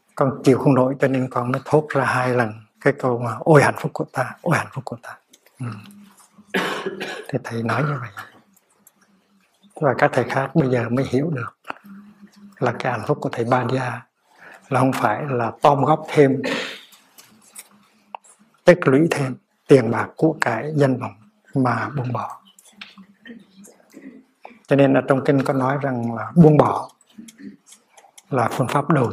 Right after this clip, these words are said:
tiên để tạo dựng hỷ lạc và an. À, quý vị suy nghĩ coi. Có thể quý vị hỏi, "Bây giờ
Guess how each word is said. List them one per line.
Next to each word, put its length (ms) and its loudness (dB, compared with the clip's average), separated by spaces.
tiên 280 -4
để 240 0
tạo 200 -2
dựng 240 -4
hỷ 400 0
lạc 260 -4
và 80 -4
an. 260 -6
À, 180 -6
quý 100 0
vị 120 4
suy 160 -2
nghĩ 200 2
coi. 140 -8
Có 160 8
thể 280 8
quý 120 12
vị 480 10
hỏi, 540 4
"Bây 100 10
giờ 140 12